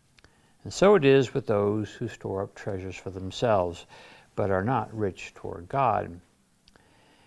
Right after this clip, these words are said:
And then he said to his disciples, Therefore I tell you,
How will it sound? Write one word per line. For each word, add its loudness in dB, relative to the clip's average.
And 0
then 4
he 2
said 4
to 8
his 6
disciples, 2
Therefore 4
I 2
tell 2
you, 2